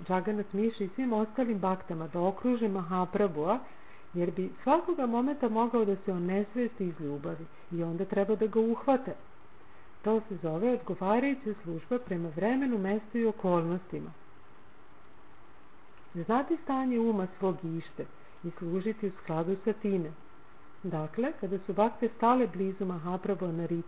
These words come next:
naricajući: „Ha Krišna, ha Krišna”, on se onesvestio od ljubavi i pao. Svarup Damodar je opet probudio Mahaprabhua i uzeo ga na svoje krilo. Rai Ramananda i ostale bakte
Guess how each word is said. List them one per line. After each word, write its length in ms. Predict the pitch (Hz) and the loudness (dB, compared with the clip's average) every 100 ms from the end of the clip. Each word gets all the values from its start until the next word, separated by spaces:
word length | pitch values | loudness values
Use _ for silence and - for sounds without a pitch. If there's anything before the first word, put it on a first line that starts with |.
| - - - - - 175 | -8 -14 -14 -14 -10 -4
naricajući: 880 | 165 175 175 214 196 175 - 220 233 - - - - - - - - - - - - - | 2 2 4 4 4 0 -2 -2 -2 -10 -12 -12 -12 -14 -14 -14 -14 -14 -14 -14 -12 -10
„Ha 320 | - 240 254 254 | 2 6 8 6
Krišna, 400 | - 233 226 202 | 2 2 2 -2
ha 260 | 196 220 226 | 4 4 4
Krišna”, 460 | 208 190 185 247 269 - - - | 2 0 0 -4 -4 -6 -12 -2
on 220 | 240 285 - | 0 0 0
se 80 | 254 | 0
onesvestio 720 | 208 196 180 196 214 - 233 | 0 -2 2 2 2 2 2
od 140 | 175 | 2
ljubavi 360 | 175 170 220 233 | 0 2 2 2
i 180 | - 185 - | -2 -4 4
pao. 340 | 190 175 147 - - - - - - - - - - - | 8 8 4 -6 -12 -14 -14 -14 -14 -14 -14 -14 -14 0
Svarup 280 | 220 262 277 | 4 4 4
Damodar 440 | 214 226 247 226 | 2 2 4 4
je 120 | 208 180 - - - - - | 2 0 -8 -14 -14 -10 2
opet 360 | 208 254 247 | 4 4 0
probudio 540 | - 180 175 180 214 190 | -2 -2 2 2 4 4
Mahaprabhua 800 | 175 156 165 - 208 190 254 277 - - - | 2 -2 -4 -2 -2 2 2 0 -6 -10 -2
i 100 | 190 | 0
uzeo 300 | 208 220 214 | 2 2 2
ga 120 | 196 | 2
na 100 | 185 185 | -2 -4
svoje 240 | 185 196 202 | 0 2 2
krilo. 540 | 180 170 151 147 151 - - - - - - | 0 -4 -4 -6 -8 -10 -12 -12 -12 -12 -6
Rai 320 | 190 220 240 | 0 4 4
Ramananda 540 | 226 202 190 220 220 | 4 2 2 0 2
i 80 | 190 | 2
ostale 400 | 180 190 226 214 | 2 0 0 0
bakte 360 | 180 196 196 | 2 0 0